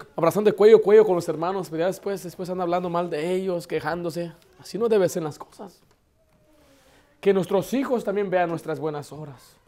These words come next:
Que de vez en cuando ellos entren a nuestra habitación y nos encuentren leyendo la Biblia.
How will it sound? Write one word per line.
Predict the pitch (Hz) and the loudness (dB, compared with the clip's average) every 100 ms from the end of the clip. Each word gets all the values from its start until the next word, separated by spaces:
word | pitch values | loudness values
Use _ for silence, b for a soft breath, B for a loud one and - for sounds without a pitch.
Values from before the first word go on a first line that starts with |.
| _ | _
Que | 180 | -6
de | 214 | -4
vez | |
en | 240 | -2
cuando | 220 240 233 | 0 2 4
ellos | 240 220 | 2 2
entren | 233 247 226 175 b b b b b | -2 0 -2 -4 b b b b b
a | 180 | -4
nuestra | 180 185 | 2 2
habitación | 175 175 165 202 233 208 | 2 0 0 2 2 2
y | |
nos | 190 180 | -2 -2
encuentren | 165 202 214 208 175 | -4 -4 -4 -4 -2
leyendo | 165 190 180 | -2 -2 -4
la | 160 | -4
Biblia. | 190 180 165 | -8 -12 -14